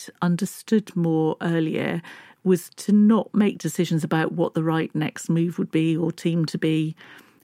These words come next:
based on what it looked like on paper and what you thought others would think about it, and to make those decisions based on,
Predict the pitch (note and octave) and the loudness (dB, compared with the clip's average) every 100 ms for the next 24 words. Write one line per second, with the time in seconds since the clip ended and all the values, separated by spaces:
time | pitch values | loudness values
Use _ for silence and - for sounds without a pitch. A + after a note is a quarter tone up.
0 | - F3 E3+ - E3+ E3+ E3 E3 E3+ D#3 | 0 0 0 0 2 2 0 0 -2 -2
1 | D#3+ D#3+ - D#3+ E3+ - - D3+ D#3+ D#3 | -2 -2 -2 -4 -2 -4 -2 -2 -2 -4
2 | - E3+ - D#3+ D#3+ - E3 - - D#3+ | -2 -2 -2 -4 -4 -4 -8 -8 -4 -4
3 | - - D#3+ - G3+ - - - - - | -2 -2 -2 0 -2 -2 -8 -20 -20 -20
4 | _ F#3 E3 F#3+ F3 E3 E3+ E3 - - | _ 0 0 2 2 2 2 0 -2 -4
5 | F3 D#3+ D#3+ D#3 - E3 - D#3+ D#3 D3+ | -2 0 -2 -2 -2 -2 0 -2 0 0
6 | D3+ D#3 | 0 -2